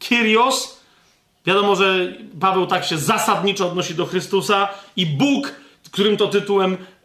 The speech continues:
Paweł się zasadniczo odnosi do Ojca. Tak? A więc mówi, w nas wszystkich mieszka ten sam. Zauważcie, na, na króciutko sobie przeskoczmy do,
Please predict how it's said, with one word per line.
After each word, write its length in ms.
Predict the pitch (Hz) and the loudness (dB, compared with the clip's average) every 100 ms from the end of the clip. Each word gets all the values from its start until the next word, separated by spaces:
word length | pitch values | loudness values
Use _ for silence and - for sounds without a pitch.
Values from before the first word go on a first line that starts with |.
| - | -6
Paweł 260 | 143 185 185 | -2 2 0
się 100 | 160 | 0
zasadniczo 600 | - - 165 180 170 165 | 0 0 -4 -4 -4 -2
odnosi 480 | 254 170 190 - 170 | 0 2 2 0 0
do 140 | 156 | 0
Ojca. 420 | 160 147 135 104 - _ _ _ _ _ _ | 0 -2 -6 -12 -14 _ _ _ _ _ _
Tak? 440 | 156 185 - - _ - | -2 -2 -2 -10 _ -4
A 80 | |
więc 120 | 170 170 | -2 0
mówi, 200 | 185 165 | 0 0
w 80 | 151 | 2
nas 420 | 220 233 233 - | 2 2 -2 -4
wszystkich 600 | - 233 226 - 202 170 | -2 0 -2 -4 -6 0
mieszka 440 | 196 208 - 202 | 0 0 -2 -2
ten 220 | 185 214 | 0 0
sam. 180 | 196 196 - - | 0 -2 -4 -8
Zauważcie, 580 | - 226 240 226 220 202 - - | -2 0 2 0 0 0 -4 -4
na, 160 | 190 220 | -2 0
na 120 | 220 | 0
króciutko 580 | 220 262 - 269 285 220 | 2 0 2 0 -2 -2
sobie 200 | 220 180 | 0 0
przeskoczmy 560 | 202 190 - 190 180 | 0 0 0 0 0
do, 360 | 165 185 180 180 | 0 2 0 -2